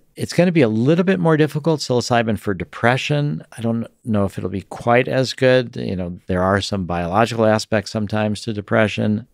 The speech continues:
um, but I think that there'll be really good results for psilocybin for depression. I think it'll be approved. It's considered a breakthrough therapy by the F D A. Ibogaine is phenomenal for, um, opiate addiction, helping people go through the withdrawal and then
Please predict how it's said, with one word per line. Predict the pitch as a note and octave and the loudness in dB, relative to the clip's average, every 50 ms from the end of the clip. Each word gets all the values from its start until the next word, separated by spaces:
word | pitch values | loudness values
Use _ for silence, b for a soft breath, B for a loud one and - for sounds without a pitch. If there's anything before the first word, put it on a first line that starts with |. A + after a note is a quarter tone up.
| _ - | _ -12
um, | - B2 G#2+ G2+ G#2 A#2+ | -6 -4 -4 -4 -4 2
but | A2+ C3+ C3+ | 2 4 4
I | C3 | 4
think | A#2+ - D3+ - | 2 0 -2 -2
that | - A2 | 0 0
there'll | B2+ A2+ | 2 2
be | G2+ A2+ G2+ | 2 0 0
really | F#2+ A2 B2 B2 A#2 | 2 4 4 4 4
good | G#2 G2 G2 E2 | 4 2 0 -2
results | F2 E2+ - E2 D2 - | -2 -6 -6 -8 -10 -10
for | - - G#2 | -12 -10 -8
psilocybin | F2 - - G#2 F#2+ - - F#2 F#2 F2+ F#2 E2 | -8 -4 -2 -2 -2 -2 -4 -4 -4 -4 -6 -8
for | - F2 | -10 -12
depression. | E2+ - _ - C3 C3 C3+ C3+ - C3 A#2 G#2 | -14 -16 _ 0 2 2 2 2 2 2 4 4
I | F#2 | 2
think | E2+ - G2 - | 0 -2 -2 -4
it'll | F#2+ F2+ F2+ | -2 -4 -4
be | F2 G2+ F#2 | -6 -6 -8
approved. | F2 - - - C#3 C3+ C3 B2+ A#2 G#2+ | -8 -8 -2 0 4 4 4 4 4 2
It's | G2+ E2+ - - | 0 0 -2 -4
considered | - - F2 D#2+ - G#2+ G2 F#2+ F2 F#2+ | -6 -6 -6 -4 -4 -4 -4 -2 -4 -4
a | |
breakthrough | F2 D#2+ - F#2+ G2 - - G2+ F#2+ | -4 -2 0 0 0 -2 -4 -8 -10
therapy | - - G2+ F#2+ F#2+ F2+ - F#2+ | -6 -4 -4 -4 -4 -4 -6 -6
by | E2+ F2+ F2 F2 | -4 -4 -4 -4
the | F2+ F2+ F2+ | -2 -4 -4
F | F#2 F#2 - | -4 -6 -8
D | - A2+ A2+ | -8 -2 0
A. | C3 C#3 C3+ B2 B2 A#2+ A#2 A#2 B B B B B B B B B B - - | 2 4 4 4 2 2 0 -4 B B B B B B B B B B -14 -4
Ibogaine | - G#2 G#2+ A#2+ A2+ B2 G#2 B2+ B2 A#2+ A#2+ A#2 | 0 0 2 2 0 0 2 4 4 4 4 4
is | G#2+ F#2+ F2 - - | 4 2 0 -2 -8
phenomenal | - - G#2 F#2 F#2+ G2 G2 G#2+ A2+ A#2 A#2 A2+ A2 A2 A2 G2+ | -6 -4 -2 0 2 2 4 4 4 4 4 4 4 4 2 2
for, | - - _ - G2 F#2 F2+ F2 F#2 | 0 -6 _ -4 -2 0 0 0 -2
um, | G2 F2+ F2+ F2 F#2+ - | -2 -4 -4 -6 -6 -2
opiate | - A#2 A2 B2+ C3 A#2+ | -2 -2 2 2 2 2
addiction, | A#2 G#2+ A#2 A#2+ A#2+ - - B2+ A#2 A2+ | 2 2 2 0 0 0 0 0 2 2
helping | G2+ F#2 F2 - G2 F#2 | 0 0 -2 -2 -4 -6
people | F2 - G2 F#2+ - G2 F#2+ | -4 -6 -8 -6 -4 -6 -4
go | F2+ F#2+ F#2+ | -2 -2 -2
through | F2+ - - A2 | -2 -4 -8 -6
the | G#2+ G2 | -4 -4
withdrawal | F2+ F#2 G2 - G#2 G2+ G2 G2+ G#2+ A2 A2 | -4 -4 -4 0 2 4 4 6 6 4 4
and | G#2 F#2 E2+ | 2 0 0
then | F2 F2 F2 F2 F2+ | -2 -2 -4 -6 -8